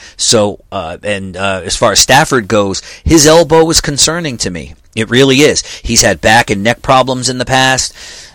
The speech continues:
And, yeah, he's played through a lot of it, but he hasn't been as effective. I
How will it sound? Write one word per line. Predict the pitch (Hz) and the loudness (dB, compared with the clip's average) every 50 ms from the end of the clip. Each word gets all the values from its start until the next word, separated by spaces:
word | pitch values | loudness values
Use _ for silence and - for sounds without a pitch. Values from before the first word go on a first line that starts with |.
| _ _ _ | _ _ _
And, | - 110 110 110 107 104 101 95 73 67 | -12 -10 -8 -8 -8 -8 -10 -14 -18 -18
yeah, | - 107 127 135 123 | -8 -2 0 2 2
he's | 120 135 131 - | 2 0 -2 -2
played | - 147 131 120 - | 0 0 0 0 0
through | - 120 151 190 | 0 0 2 2
a | 196 | 4
lot | 160 123 107 104 98 | 4 4 4 2 0
of | 92 104 | -2 -4
it, | 113 117 - _ _ _ _ _ _ _ - - | -6 -6 -6 _ _ _ _ _ _ _ -4 0
but | 127 117 110 - - | 2 2 2 2 -2
he | - 117 110 | -4 -2 -2
hasn't | 107 117 113 104 - 113 107 95 | 0 2 2 2 0 -2 -2 -2
been | 113 104 98 | -4 -4 -2
as | 95 - 98 | -4 -6 -6
effective. | 87 - 110 107 95 - - - - - - - - - - _ _ _ _ _ _ - | -6 -4 -2 -2 -2 -4 -8 -14 -16 -16 -20 -20 -20 -20 -20 _ _ _ _ _ _ -4
I | 87 107 107 101 92 | -2 -2 -2 -2 -4